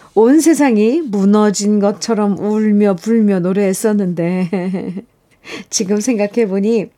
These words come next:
아주 귀여운 푸념이었네요. 지나-, 지나고 나니 이것도 순수했던 추억입니다."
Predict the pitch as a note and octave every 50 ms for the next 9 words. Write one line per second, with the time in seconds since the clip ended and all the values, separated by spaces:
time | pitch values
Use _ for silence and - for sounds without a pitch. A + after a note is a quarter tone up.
0 | _ _ _ - F3 E3+ F3 E3 - F3 E3+ F#3 A3+ D#4 E4 _ _ - - -
1 | - _ - - A#3+ A#3+ B3+ C4 C#4+ C#4+ C#4+ C4+ C4+ D#4+ G4 F#4+ _ _ _ _
2 | _ _ - - - D4+ D4 C#4 B3+ A#3+ A#3 A#3 A3+ A3 G3+ D#3+ D3+ D3 D3 D3
3 | D3+ D3 D3 D3 _ _ _ _ _ _ _ _ _ - - - - - - -
4 | A#3+ B3+ C4 C4+ G3+ - - - - - A#3 B3+ C4 C#4 C4+ D#4+ D4 C4+ A#3+ A3+
5 | A3+ B3 B3 A#3 F#3+ C#3+ - _ _ _ _ - - G#3 A3+ G#3+ G#3+ - - G#3+
6 | G#3+ A3 - - D#4 D#4+ D#4 - E4+ D#4+ C4+ - - - D3+ D#3+ E3 - - -
7 | G3+ F#3 F3 - G3 F#3 F3+ E3+ D3 - D3 D3 C#3 C#3